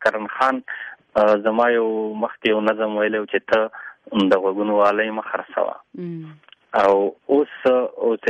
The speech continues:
Speaker 1: بیا یو، آه، بل زما یو غزل ویلی و چې ارماني کور کې اوسېږي، ارماني کور ته راځي.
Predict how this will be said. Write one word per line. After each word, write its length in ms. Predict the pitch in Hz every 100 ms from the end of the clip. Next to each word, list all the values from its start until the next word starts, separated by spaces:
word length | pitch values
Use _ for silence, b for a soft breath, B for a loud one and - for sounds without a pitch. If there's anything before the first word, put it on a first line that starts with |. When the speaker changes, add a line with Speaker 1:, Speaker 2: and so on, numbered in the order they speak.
| 107
Speaker 1:
بیا 160 | 113 120
یو، 380 | 113 107 92 92
آه، 440 | 101 98 98 98
بل 240 | 98 110
زما 280 | 110 107 110
یو 160 | 104 101
غزل 300 | 98 110 107
ویلی 240 | 107 104
و 80 | 104
چې 280 | - 98 98 B B B -
ارماني 460 | 101 101 101 107 117
کور 280 | - 123
کې 160 | 117 -
اوسېږي، 580 | 101 - - 110 107 98
ارماني 360 | 92 92 95 104
کور 260 | - 98
ته 160 | - 90
راځي. 340 | 87 87 90